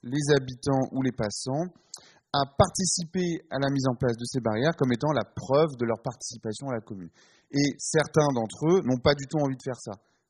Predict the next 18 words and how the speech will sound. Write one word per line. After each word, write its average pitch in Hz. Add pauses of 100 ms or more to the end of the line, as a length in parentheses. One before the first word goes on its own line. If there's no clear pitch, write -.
Hein, 113
c'est 110
ce -
qu'explique -
le 120
professeur 120
de 123
médecine 123 (320)
Charles 139
Desplat 135
dans 117
les 113
lettres 127
qu'il 117
envoie 107
à -
sa 95
femme. 135